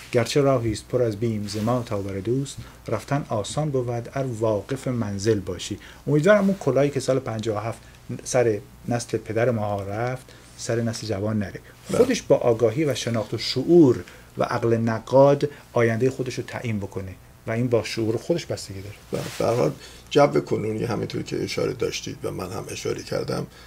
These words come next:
Speaker 2: یه جو بسیار نابسامانی است و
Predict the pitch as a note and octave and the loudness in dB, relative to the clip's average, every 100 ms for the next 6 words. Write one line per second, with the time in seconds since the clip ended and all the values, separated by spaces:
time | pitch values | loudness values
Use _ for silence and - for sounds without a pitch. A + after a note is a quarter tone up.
0 | - - - A2 G#2+ C#3 B1+ A#1 - - | -12 -6 -4 0 -2 -2 -2 -2 -4 -12
1 | - A2+ - - A2+ G#2+ F#2 - G2+ - | -12 -6 -2 0 0 -2 -4 -4 -4 -4
2 | F#2 D#2+ D#2 C2+ - - - - - E3 | -4 -8 -10 -10 -14 -14 -20 -20 -20 -20
3 | E3+ C3 | -18 -12